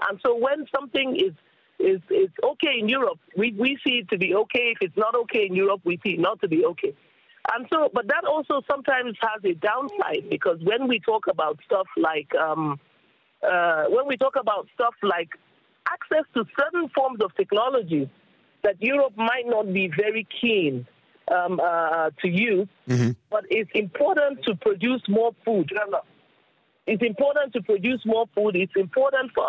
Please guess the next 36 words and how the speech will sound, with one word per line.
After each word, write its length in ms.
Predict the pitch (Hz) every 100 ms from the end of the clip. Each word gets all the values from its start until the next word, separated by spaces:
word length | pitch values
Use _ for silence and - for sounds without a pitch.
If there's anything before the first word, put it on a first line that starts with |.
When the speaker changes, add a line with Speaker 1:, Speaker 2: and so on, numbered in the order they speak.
| 208
Speaker 1:
us 60 | 214
to 60 | 190
know 240 | 190 190 190
that, 180 | 165 143 _ _ _ -
um, 280 | - 202 196
what 200 | 208 269
Europe 320 | 233 277 269 214
might 300 | 233 262 269
not 240 | 254 226 - _ - -
be, 240 | 233 208 -
be 240 | 190 294 262
in 260 | 226 208 214
need 240 | 254 277
of 220 | - 170 - -
might 220 | 202 226
be 120 | 202 185
needed 360 | 196 202 185
in 140 | 165 151
other 220 | 185 185
African 480 | 143 175 147 143 135
countries. 440 | 135 135 - 143 -
Speaker 2:
Yeah, 180 | - 120
so 180 | 113 131
we 280 | 127 147 180
are 100 | 165
in 100 | 160
need 200 | 156 151
of 180 | 131 123
robots 540 | 147 147 139 139 -
and 120 | 131
vertical 360 | - 131 135 123
farming, 560 | - 123 151 156 190 - - -
and 220 | 127 135
this 260 | 101 107 131
is 140 | 135
not 200 | 131 127